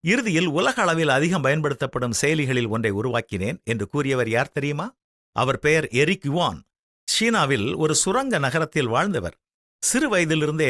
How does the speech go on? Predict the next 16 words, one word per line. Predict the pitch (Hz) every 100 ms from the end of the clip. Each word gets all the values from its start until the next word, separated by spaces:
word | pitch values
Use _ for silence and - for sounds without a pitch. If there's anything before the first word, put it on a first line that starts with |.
| 127
தொழில்நுட்பத்தை | 170 214 196 143 151 147
பற்றி | 135 123
கனவு | - 147 233
கண்டார். | 156 110 87 80 _ _ _ _
ஆனால் | - 135 131
அதைவிட | 127 175 165 196
அதன் | 151 139 143
மூலம் | 139 185 165
மக்களை | 127 135 120
நெருங்கி | 117 139 220 214
வர | 135 120
வேண்டும் | 127 170 160 123
என்ற | 110
கனவு | 131 135 180
அதிகமாக | 113 175 226 151 131
இருந்தது. | 110 98 82